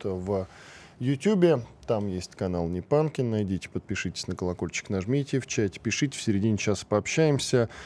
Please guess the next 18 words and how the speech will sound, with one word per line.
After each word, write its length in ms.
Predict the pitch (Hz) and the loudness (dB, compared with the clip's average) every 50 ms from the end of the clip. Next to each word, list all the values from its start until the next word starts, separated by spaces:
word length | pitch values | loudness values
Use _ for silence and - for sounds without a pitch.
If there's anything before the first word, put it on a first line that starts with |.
| - - - - - - - | -16 -16 -16 -18 -18 -14 -2
Всё 160 | - - 139 | 4 4 6
то 160 | - - 131 | 6 6 4
же 60 | 117 - | 4 6
самое 300 | - 156 151 143 127 104 | 6 6 8 8 4 4
происходит 460 | - 113 113 107 - - 120 104 - | 4 2 2 2 4 2 2 2 4
в 60 | 110 | 2
Рутюбе 320 | 113 107 - 120 110 110 | 2 4 4 4 4 6
и 20 | 120 | 4
во 80 | 120 | 4
Вконтакте. 800 | 113 - - 151 156 151 185 196 180 - - 160 151 135 120 107 - - | 4 4 4 2 6 8 6 6 6 6 4 6 6 6 6 4 2 2
Там 180 | 123 127 123 | 2 2 2
канал 360 | 113 - 101 101 101 101 101 | 2 0 2 2 4 4 4
и 20 | 101 | 4
группа 420 | 101 131 156 151 - - 139 135 | 4 2 2 2 4 4 4 4
называются 680 | 123 104 82 85 87 87 98 117 117 110 - - - 110 | 6 2 0 0 2 2 4 2 2 0 -2 -2 0 2
Радио 320 | 95 87 85 82 98 101 | 2 2 2 2 2 0
«Комсомольская 680 | - - 92 - - 85 82 82 82 82 - - 92 85 82 | 0 -2 -4 -4 -2 -2 0 0 0 -2 -2 -2 -2 -2 0
правда». 440 | - 85 87 85 80 78 85 - | 0 0 0 0 0 -2 -4 -8